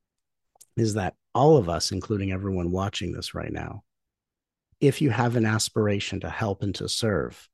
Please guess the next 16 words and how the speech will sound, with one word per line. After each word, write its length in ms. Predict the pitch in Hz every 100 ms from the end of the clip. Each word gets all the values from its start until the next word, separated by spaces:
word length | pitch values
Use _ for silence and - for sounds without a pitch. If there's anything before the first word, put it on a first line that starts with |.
| _ _ _ _ _ _ -
one 160 | 120 120
of 80 |
the 60 | 120
most 240 | 101 92
limiting 440 | 107 117 127 135 127
things 380 | - 120 107 113
you 100 | 101
can 220 | 101 90
do 400 | 95 80 65 92 _ -
is 180 | 98 -
try 380 | - - 104 110
to 100 | 110
learn 340 | 107 104 95
someone 420 | 90 113 98 95 90
else's 320 | 92 - 101
process 800 | - 95 85 - - - -